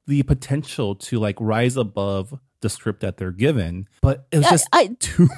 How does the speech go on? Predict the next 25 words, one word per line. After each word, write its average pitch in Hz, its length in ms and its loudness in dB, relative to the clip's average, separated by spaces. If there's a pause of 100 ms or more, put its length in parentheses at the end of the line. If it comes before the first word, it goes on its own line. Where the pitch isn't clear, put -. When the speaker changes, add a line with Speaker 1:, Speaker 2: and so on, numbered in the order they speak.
Speaker 1:
much - 160 2
to - 140 -10
overcome. 156 680 0
I 185 120 0
don't 208 200 0
know, 196 200 -2
like 110 320 -4 (560)
Speaker 2:
Yeah, 208 240 4 (160)
well, 285 380 6
there 254 180 6
are 285 40 4
too 311 160 4
many 269 200 4
characters, - 560 0
right? 165 340 2 (100)
And 180 180 2
so, 175 720 4 (260)
and 180 180 2
they, - 140 2
and 202 160 4
they 208 80 6
were 202 160 2
only 220 240 2
given, 190 460 0
like, 165 160 -2